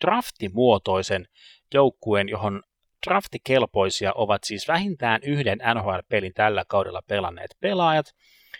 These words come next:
Ja me, me teemme tämmöisen draftihetken tässä, tässä, joka, tota noin, niin arvotaan, elikkä siis, tai,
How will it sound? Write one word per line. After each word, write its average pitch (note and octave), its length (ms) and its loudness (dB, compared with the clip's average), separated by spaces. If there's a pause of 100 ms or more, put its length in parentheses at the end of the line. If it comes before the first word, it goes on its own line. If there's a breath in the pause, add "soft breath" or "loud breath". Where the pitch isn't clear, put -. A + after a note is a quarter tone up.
(100)
Ja G2 140 -6 (100)
me, B2 160 0 (120)
me D#3+ 120 -2
teemme C3 260 0
tämmöisen G#2+ 480 -4 (880)
draftihetken C3 1040 0
tässä, G2+ 360 0 (920)
tässä, C#3 300 2
joka, G#2 240 2
tota F#2+ 300 -4
noin, F2+ 200 -10
niin F#2+ 140 -16 (580 loud breath)
arvotaan, B2+ 420 2
elikkä G#2 280 -4
siis, - 400 -8 (580)
tai, G2 180 -2